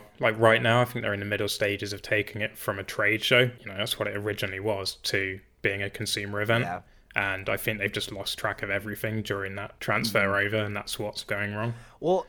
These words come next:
Speaker 2: and it's funny 'cause I'm glad you brought that up. I was talking about that with, uh, Ed from the Gamerdelphia podcast, who's been on the show a couple times, and, uh, we were chatting about it privately yesterday.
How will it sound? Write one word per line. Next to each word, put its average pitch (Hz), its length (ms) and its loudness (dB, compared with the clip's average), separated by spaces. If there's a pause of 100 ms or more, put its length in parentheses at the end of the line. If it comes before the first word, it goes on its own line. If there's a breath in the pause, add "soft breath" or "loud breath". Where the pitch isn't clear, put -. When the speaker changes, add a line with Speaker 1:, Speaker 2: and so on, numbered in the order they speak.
Speaker 2:
and 165 320 0
it's 175 200 2
funny 175 240 6
'cause 143 140 -6
I'm 151 120 2
glad 202 180 8
you 226 60 0
brought 214 180 6
that 143 120 4
up. 123 160 4
I 101 100 4
was 120 100 2
talking 170 320 4
about 139 260 8
that 107 160 4
with, 107 300 -2
uh, 101 240 4
Ed 113 320 4
from 107 180 -4
the 101 80 -4
Gamerdelphia 107 560 -2
podcast, 98 500 -4
who's 98 120 -12
been 98 140 -6
on 95 120 -4
the 95 60 -6
show 95 200 -6
a 90 40 -8
couple 87 220 -12
times, 85 480 -12 (120)
and, 98 320 -2
uh, 92 360 0
we 123 100 -4
were 113 100 0
chatting 101 360 0
about 98 200 -2
it 95 80 -8
privately 95 480 -6
yesterday. 85 600 -8